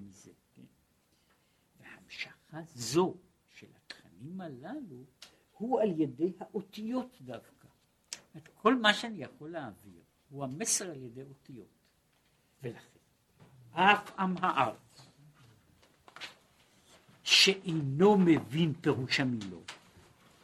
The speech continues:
ממשיך. זאת אומרת, גם עם הארץ,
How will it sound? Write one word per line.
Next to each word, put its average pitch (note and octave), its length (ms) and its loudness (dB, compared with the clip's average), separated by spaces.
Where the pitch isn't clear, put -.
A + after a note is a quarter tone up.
ממשיך. A3+ 420 0
זאת - 1000 -20
אומרת, C#3 280 -8
גם G3+ 220 6
עם D3+ 180 6
הארץ, E3+ 600 4